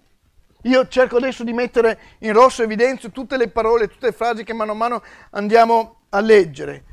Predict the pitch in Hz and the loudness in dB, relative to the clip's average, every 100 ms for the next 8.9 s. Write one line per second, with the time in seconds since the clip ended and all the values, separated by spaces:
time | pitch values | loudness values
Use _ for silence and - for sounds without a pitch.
0 | - _ - 240 - 247 247 - 160 151 | -20 _ -4 -4 -4 -6 -6 -8 -16 -16
1 | - 156 - _ 220 233 196 262 254 - | -16 -20 -20 _ 0 2 6 6 6 2
2 | 214 - 254 277 262 - _ - 226 285 | -4 4 8 8 6 -12 _ -2 6 6
3 | 254 - - 185 143 _ _ _ - - | 6 -2 -10 -12 -14 _ _ _ -2 6
4 | 370 - 311 359 330 294 339 392 - - | 8 8 4 4 4 6 8 8 6 -4
5 | 226 180 139 _ 269 302 330 320 214 - | -2 -2 -6 _ -2 0 0 -2 0 6
6 | 392 285 254 208 214 196 - _ _ _ | 8 6 -2 -10 -10 -10 -14 _ _ _
7 | _ _ _ _ _ _ _ _ _ _ | _ _ _ _ _ _ _ _ _ _
8 | - 175 - 247 262 208 160 151 | -10 -10 -4 2 2 0 -8 -14